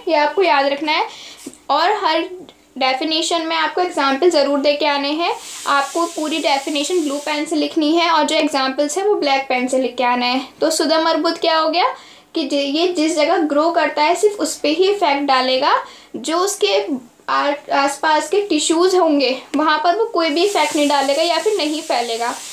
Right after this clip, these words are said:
इसलिए इसे नॉन मैलिग्नेंट tumor भी कहते हैं।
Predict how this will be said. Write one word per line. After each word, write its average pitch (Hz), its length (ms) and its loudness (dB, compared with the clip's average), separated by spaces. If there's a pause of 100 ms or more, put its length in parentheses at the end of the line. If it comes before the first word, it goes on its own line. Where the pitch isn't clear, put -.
(220)
इसलिए 330 360 0
इसे 403 180 2
नॉन 294 300 2
मैलिग्नेंट 302 640 0 (200)
tumor 277 320 2
भी 330 160 0
कहते 311 320 0
हैं। 403 200 2